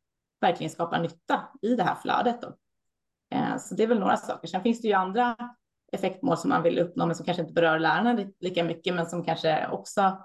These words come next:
det här med effektivisering av resurser och så, men som kanske gör att vi kan leverera fler saker, eh, till lärarna istället för att jobba i, i våra egna små team och leverera små bitar som inte,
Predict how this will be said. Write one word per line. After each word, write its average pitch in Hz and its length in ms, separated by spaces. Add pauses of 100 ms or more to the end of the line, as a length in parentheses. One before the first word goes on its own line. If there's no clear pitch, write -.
(340)
det 190 60
här 185 80
med 175 120
effektivisering 180 880
av 175 80
resurser 180 340
och - 60
så, 180 120
men 175 120
som 202 100
kanske 214 180
gör 190 80
att 190 100
vi 190 40
kan 196 160
leverera 190 260
fler 359 360
saker, 175 320 (540)
eh, 170 160
till 185 120
lärarna - 600
istället 160 480
för 170 80
att - 240
jobba 160 340
i, - 240 (100)
i 175 240
våra 170 280
egna 170 220
små - 140
team 320 400 (140)
och 262 100
leverera 208 340
små 190 220
bitar 175 320
som - 200
inte, - 360